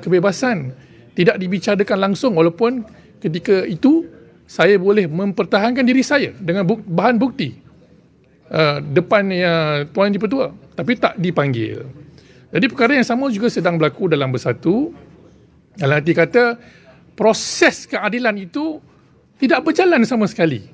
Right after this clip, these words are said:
buat masa inilah. Jadi sebab itulah kami rasa, uh, kami akan teliti seperti mana yang Datuk, uh, Yang Berhormat Datuk Seri Gelugor katakan tadi, uh, langkah seterusnya. Uh, kami masih lagi,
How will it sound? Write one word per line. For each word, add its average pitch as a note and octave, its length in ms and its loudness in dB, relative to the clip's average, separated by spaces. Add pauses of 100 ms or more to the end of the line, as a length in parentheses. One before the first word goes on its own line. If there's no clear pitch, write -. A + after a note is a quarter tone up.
(100)
buat G#3 160 2
masa F#3 240 2
inilah. E3 240 2 (720)
Jadi F#3+ 160 -2
sebab A3+ 160 4
itulah B3 240 2
kami G3+ 240 -2
rasa, G#3+ 560 0 (320)
uh, D3 480 0
kami F3+ 240 -2
akan F3 160 0
teliti E3+ 560 -2
seperti - 240 -8
mana D#3 160 0
yang C#3+ 80 2
Datuk, C#3+ 180 -2 (140)
uh, C3+ 480 -4 (240)
Yang D#3 160 0
Berhormat D#3 160 2
Datuk D3 160 -2
Seri C#3 80 -2
Gelugor D3 320 4
katakan C3+ 400 -4
tadi, C3+ 240 -2 (560)
uh, B2+ 80 -4
langkah C3+ 320 0
seterusnya. C#3 720 -2 (720)
Uh, B2+ 240 2
kami E3 240 4
masih E3+ 160 0
lagi, F#3 480 0